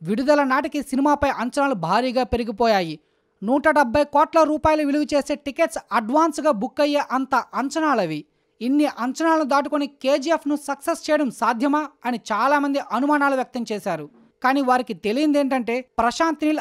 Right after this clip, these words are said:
అగ్గిలాంటోడు. ప్రేక్షకుల అంచనాలు పెట్రోల్. ఎక్స్‌పెక్టేషన్స్ ఎంత ఎక్కువగా ఉంటే నీల్ సినిమా అంత ఎక్కువగా మండుతుంది దగదగ.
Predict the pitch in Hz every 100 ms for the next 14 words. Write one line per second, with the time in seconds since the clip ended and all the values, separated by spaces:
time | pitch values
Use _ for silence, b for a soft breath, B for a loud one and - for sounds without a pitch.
0 | - 208 202 294 262 202 170 151 _ _
1 | _ 240 285 - 311 277 202 226 254 294
2 | 330 - 226 - 233 160 - _ _ 226
3 | - - 311 311 302 320 294 196 214 269
4 | 311 262 - 330 320 311 269 302 226 269
5 | 320 - 294 294 - 220 277 311 294 262
6 | 330 320 311 233 247 247 285 220 160 185
7 | 226 220 156